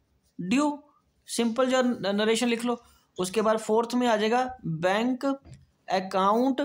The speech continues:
debited to debenture allotment,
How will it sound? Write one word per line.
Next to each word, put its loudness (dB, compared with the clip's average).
debited 0
to 4
debenture 0
allotment, 2